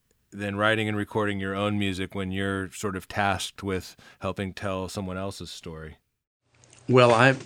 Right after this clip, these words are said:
Speaker 2: I'm like Tom Hagen in The Godfather.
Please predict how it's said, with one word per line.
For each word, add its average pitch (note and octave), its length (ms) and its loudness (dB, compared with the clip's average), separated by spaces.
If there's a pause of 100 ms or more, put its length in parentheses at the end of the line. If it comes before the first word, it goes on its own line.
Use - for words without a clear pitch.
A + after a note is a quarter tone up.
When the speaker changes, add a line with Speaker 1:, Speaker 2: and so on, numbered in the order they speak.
(120)
Speaker 2:
I'm C3+ 380 6
like C3 220 6
Tom C3 340 8
Hagen A2 460 6
in G2+ 100 -2
The G2 80 2
Godfather. G#2+ 800 2